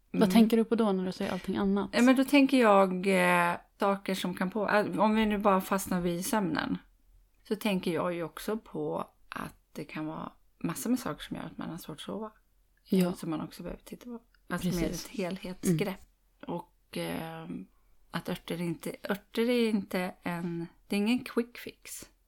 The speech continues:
Speaker 2: Men, jo, ibland.
Speaker 1: Ja, både och liksom. Jag brukar säga att, att örter har ju, det är klart örter har en f-,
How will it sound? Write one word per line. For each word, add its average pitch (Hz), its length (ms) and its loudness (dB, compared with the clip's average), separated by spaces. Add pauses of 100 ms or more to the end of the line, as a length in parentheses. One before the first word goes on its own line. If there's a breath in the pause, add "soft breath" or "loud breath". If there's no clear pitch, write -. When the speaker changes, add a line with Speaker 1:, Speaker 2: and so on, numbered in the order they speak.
(240)
Speaker 2:
Men, 185 540 -6 (100)
jo, 190 140 6
ibland. 185 400 2 (880)
Speaker 1:
Ja, 220 480 4
både 233 300 8
och - 320 0
liksom. - 440 -8
Jag 214 140 0
brukar 233 200 2
säga 175 320 0
att, - 240 -12 (800 soft breath)
att 160 200 -6 (420)
örter 202 420 4
har 208 300 6
ju, 165 200 0 (120)
det 214 140 -4
är 220 40 0
klart 180 240 0
örter - 220 -4
har 156 140 -2
en 160 100 -4
f-, - 80 -16